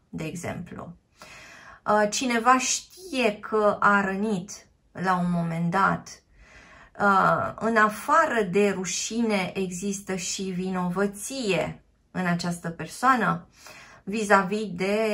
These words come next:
efectele pe care le-a provocat, spunând anumite lucruri sau făcând anumite alegeri. Mai simt că pentru o parte dintre voi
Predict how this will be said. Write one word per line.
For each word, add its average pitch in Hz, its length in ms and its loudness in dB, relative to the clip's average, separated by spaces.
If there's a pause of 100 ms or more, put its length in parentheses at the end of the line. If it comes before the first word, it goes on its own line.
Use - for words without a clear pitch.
(1500)
efectele 226 640 -4 (200)
pe 180 140 -8
care 175 220 0
le-a 170 140 0
provocat, 165 880 -6
spunând 262 540 0
anumite 151 560 0
lucruri 139 560 -12 (760)
sau 240 280 6
făcând 233 760 0 (140)
anumite 170 800 -2 (120)
alegeri. 156 760 -2 (420)
Mai 226 160 4
simt 262 240 -4
că 277 60 0
pentru 233 280 -2
o 202 40 0
parte 226 400 2
dintre 190 500 -4 (100)
voi 220 380 -6